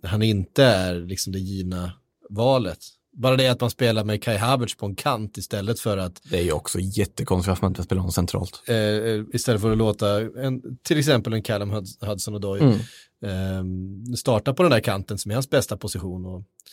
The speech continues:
Speaker 1: eh, sen kom han ju in på slutet och, och gjorde ett inhopp, men ja, vi får se. Eh, Bayern München, eh, Leipzig och Juventus
Speaker 2: Lån
Speaker 1: ska
Speaker 2: till Leipzig?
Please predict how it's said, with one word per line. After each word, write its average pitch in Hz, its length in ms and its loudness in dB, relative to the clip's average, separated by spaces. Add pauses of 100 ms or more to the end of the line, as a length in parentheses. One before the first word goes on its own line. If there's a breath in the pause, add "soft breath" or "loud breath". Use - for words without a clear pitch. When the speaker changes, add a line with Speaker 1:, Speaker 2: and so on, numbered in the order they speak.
(540 loud breath)
Speaker 1:
eh, 95 160 -8
sen 117 300 -2
kom 135 180 4
han 135 100 8
ju 123 140 6
in 135 300 2
på 135 120 -2
slutet 98 440 -6
och, 95 280 -10
och 92 300 -10 (160)
gjorde 110 260 -2
ett 123 60 -2
inhopp, 101 380 2
men 92 220 -4 (1200)
ja, 120 160 4
vi 147 120 0
får 143 100 0
se. 135 180 2
Eh, 107 460 -6
Bayern 120 280 4
München, 127 400 2 (480)
eh, 120 60 -4
Leipzig 113 460 -2 (100)
och - 200 -14
Juventus 113 680 -4
Speaker 2:
Lån 170 360 6
Speaker 1:
ska 180 40 4
Speaker 2:
till 190 120 4
Leipzig? 196 460 2